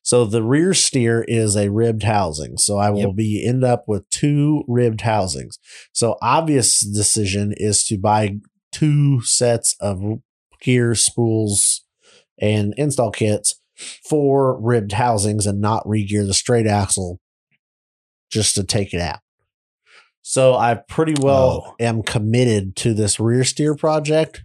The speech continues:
Speaker 2: Yeah.
Speaker 1: because
Speaker 2: Before gears.
Speaker 1: I either have rear steer or I have gears.
Speaker 2: Uh-huh.
Speaker 1: Like, it's gonna happen at the same time, which is fine because I don't have to have gears to go wheeling.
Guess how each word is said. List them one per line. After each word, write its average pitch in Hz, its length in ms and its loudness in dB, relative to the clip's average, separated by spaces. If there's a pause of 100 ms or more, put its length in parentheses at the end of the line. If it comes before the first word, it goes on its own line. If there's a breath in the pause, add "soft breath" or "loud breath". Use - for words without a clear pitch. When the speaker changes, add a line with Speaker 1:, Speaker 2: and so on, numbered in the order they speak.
Speaker 2:
Yeah. 113 340 -2 (340)
Speaker 1:
because 131 420 2
Speaker 2:
Before 123 180 6
gears. 107 460 2 (300)
Speaker 1:
I 117 140 0
either 123 360 2
have 110 400 0
rear 127 240 2
steer 143 520 0
or 120 240 2
I 110 60 4
have 101 240 0
gears. 92 540 -4 (160)
Speaker 2:
Uh-huh. 131 340 2
Speaker 1:
Like, 131 160 2
it's 135 140 0
gonna 156 180 2
happen 127 300 0
at 104 100 -4
the 101 60 -4
same 104 340 0
time, 82 480 -8 (480)
which 131 240 0
is 117 200 2
fine 190 580 0
because 135 260 0
I 135 80 4
don't 139 180 0
have 139 260 0
to 101 80 -2
have 135 360 0
gears 113 300 0
to 120 140 -2
go 104 140 0
wheeling. 101 720 -4